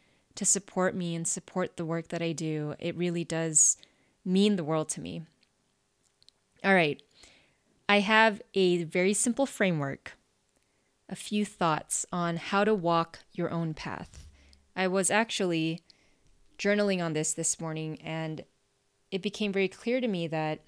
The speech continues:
as much <laughs> as we want to have that certainty and, like, you know,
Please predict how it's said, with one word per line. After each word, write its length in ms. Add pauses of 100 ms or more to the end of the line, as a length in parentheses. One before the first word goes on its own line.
(1400)
as 200
much 400
<laughs> 0
as 140
we 160
want 380
to 100
have 300
that 240
certainty 680
and, 100
like, 240
you 60
know, 200